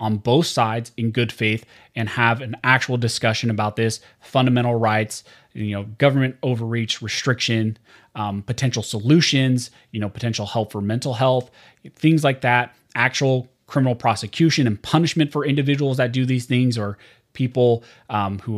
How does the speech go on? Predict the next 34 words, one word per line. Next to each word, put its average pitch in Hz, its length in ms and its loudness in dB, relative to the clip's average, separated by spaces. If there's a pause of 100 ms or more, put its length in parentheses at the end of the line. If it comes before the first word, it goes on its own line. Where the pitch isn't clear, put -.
(120)
engage 131 420 2
in 139 80 2
these 135 100 0
conducts, 127 380 -2
actually, 113 340 -4
you 104 120 -2
know, 101 180 -6 (240)
punishing 151 480 2
those 156 180 4
individuals. 139 600 2
I 104 80 -2
think 110 160 -4
our 104 80 -2
criminal 107 300 -2
justice 147 340 0
system 143 280 0
right 127 120 0
now 123 240 2
is 107 180 -4 (220)
causing 127 340 0
a 123 60 0
lot 117 160 2
of 117 80 -4
issues. 123 540 -2
Some 127 200 2
of 117 120 -2
our 104 180 0
politics 143 560 2
and 107 160 -6
policies 135 640 0 (260)
in 113 120 -8
certain 104 400 -8
states - 500 0
and 101 140 -8